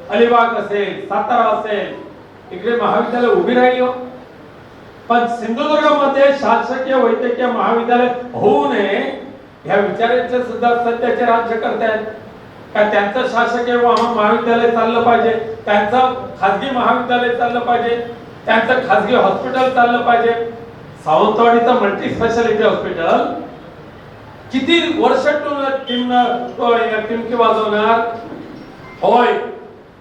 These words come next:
त्यावेळेला रुपेश राऊळ आणि आमच्या सगळ्या पदाधिकाऱ्यांना माहिती आहे, ज्या वेळेला हे सावंतवाडीतल्या जागेचं ज्या वेळेला डिस्प्यूट तयार झालं, त्यावेळेला ह्या सावंतवाडी शहरापासून जवळ असलेला व्यक्ती,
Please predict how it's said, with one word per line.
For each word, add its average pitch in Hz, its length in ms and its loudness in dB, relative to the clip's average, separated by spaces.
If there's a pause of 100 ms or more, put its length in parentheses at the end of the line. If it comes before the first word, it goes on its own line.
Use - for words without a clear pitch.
(920)
त्यावेळेला 240 500 2
रुपेश 240 460 -2
राऊळ 240 200 4
आणि 240 220 2
आमच्या 233 240 -4
सगळ्या 233 320 0
पदाधिकाऱ्यांना 233 640 0
माहिती 208 280 -2
आहे, - 420 -4 (720)
ज्या 262 220 4
वेळेला 247 520 2 (560)
हे 262 200 2
सावंतवाडीतल्या 247 960 0
जागेचं 247 560 0
ज्या 240 120 4
वेळेला 240 240 2
डिस्प्यूट 247 580 -4
तयार 240 220 4
झालं, 185 540 0 (880)
त्यावेळेला 269 380 4
ह्या - 380 2
सावंतवाडी 247 520 0 (100)
शहरापासून 233 640 0
जवळ 220 200 0
असलेला 233 560 0
व्यक्ती, 202 760 0